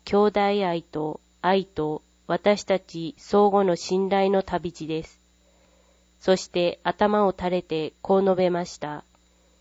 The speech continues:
皆様にお願いします。主が私を祝福してくださるよう祈ってください。それは自分たちの司教のための祝福を願う民の祈りです。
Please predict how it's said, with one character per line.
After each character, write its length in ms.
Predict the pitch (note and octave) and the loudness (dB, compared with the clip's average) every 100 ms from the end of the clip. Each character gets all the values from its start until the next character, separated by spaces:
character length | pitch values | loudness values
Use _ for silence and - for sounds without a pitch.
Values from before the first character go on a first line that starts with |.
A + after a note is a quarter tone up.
| _ _ _ | _ _ _
皆 260 | F#3+ G#3 G#3+ | 0 2 2
様 280 | G#3 G3+ G3 | 2 0 0
に 140 | F3+ | 0
お 100 | E3 | 0
願 300 | E3+ E3+ E3+ | 0 0 -2
い 60 | F3 | -2
し 160 | - | -4
ま 160 | E3 D#3+ | -6 -6
す。 180 | - _ _ _ _ _ _ | -10 _ _ _ _ _ _
主 220 | - G#3 | -2 2
が 300 | F#3 E3+ E3+ - | 2 2 -2 -4
私 500 | F3+ G3+ G3+ - G3 | -2 0 0 0 0
を 100 | F#3+ | 0
祝 280 | - - | -4 -4
福 260 | G3 - G#3+ | -4 -2 -4
し 120 | - | -2
て 120 | - | -4
く 100 | F#3 | -4
だ 160 | F#3 F#3 | -2 -4
さ 180 | - G3 | -2 -2
る 140 | F#3+ | 0
よ 300 | E3+ D#3+ D#3 - _ | 0 0 -2 -10 _
う 40 | F3 | 0
祈 200 | G3 G3+ | 2 2
っ 0 | |
て 200 | - F#3 | -2 -6
く 100 | - | -4
だ 140 | E3 | -8
さ 240 | - D#3+ | -6 -8
い。 120 | D#3 D#3+ _ _ _ _ _ _ | -8 -12 _ _ _ _ _ _
そ 160 | _ F#3+ | _ 4
れ 160 | F#3 F3+ | 4 4
は 240 | F3 F3 - | 2 0 -4
自 140 | F#3 | -6
分 220 | F#3 G#3 G#3+ | 4 4 4
た 120 | G#3+ | -2
ち 160 | - | 0
の 120 | G3+ F#3 | 0 0
司 140 | - | -2
教 260 | - G3+ G3+ | 0 4 4
の 140 | G3 | 2
た 140 | F#3+ F3+ | 0 0
め 140 | E3+ | 0
の 300 | E3 D#3 D#3 | 0 -2 -4
祝 300 | - - - | -10 -4 0
福 300 | F#3+ - G#3+ | 0 0 2
を 80 | G3+ | 2
願 340 | F#3+ F#3 F#3 E3+ | 2 0 0 0
う 220 | D#3 D3+ _ - | -2 -6 _ -2
民 240 | G3+ G3+ | 2 4
の 160 | G3 E3 | 2 0
祈 300 | D#3 D#3 D#3 | -2 -4 -6
り 60 | |
で 160 | D3+ D#3 | -8 -10
す。 200 | - _ | -10 _